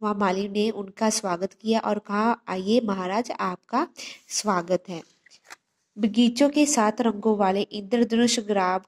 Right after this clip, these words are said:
के फूल को देखकर सभी चकित रह गए। जब उन्होंने देखा कि सात रंगों वाले फूल सच में है, तो वो देखकर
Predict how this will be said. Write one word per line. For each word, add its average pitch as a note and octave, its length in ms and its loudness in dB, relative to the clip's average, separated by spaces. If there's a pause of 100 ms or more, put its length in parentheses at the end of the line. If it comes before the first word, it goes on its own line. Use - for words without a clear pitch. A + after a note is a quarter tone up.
के A3 140 4
फूल G3+ 320 0
को A3+ 180 0
देखकर G3+ 400 -2
सभी G#3 300 -4
चकित G3+ 440 -4
रह F3 160 -2
गए। F#3 140 -14 (400)
जब B3+ 220 4
उन्होंने D4 300 4
देखा G#3 320 0
कि C4+ 160 -2
सात G#3 360 -2
रंगों A#3 360 0
वाले A3 220 2
फूल G#3+ 440 -2
सच - 500 -8
में B3 120 4
है, D4+ 120 2
तो - 240 -4
वो A#3 160 2
देखकर A3 540 2